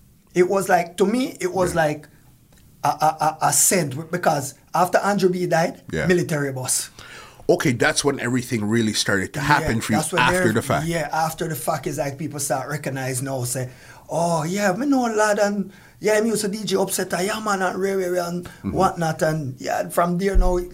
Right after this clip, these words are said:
Speaker 1: like, the sound just bust from Arrows, and
Speaker 2: Yeah.
Speaker 1: the sound just bust from ninety-three, the sound just bust, and it just,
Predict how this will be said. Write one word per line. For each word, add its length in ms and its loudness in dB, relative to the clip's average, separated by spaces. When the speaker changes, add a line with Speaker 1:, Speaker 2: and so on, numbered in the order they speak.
Speaker 1:
like, 200 -4
the 60 -10
sound 300 -4
just 260 -6
bust 220 0
from 260 -4
Arrows, 360 0
and 240 -2
Speaker 2:
Yeah. 100 -4
Speaker 1:
the 60 -2
sound 280 4
just 160 -2
bust 200 -4
from 160 -2
ninety-three, 500 -2
the 100 -4
sound 300 -2
just 180 -6
bust, 220 -4
and 160 -2
it 80 -6
just, 300 -4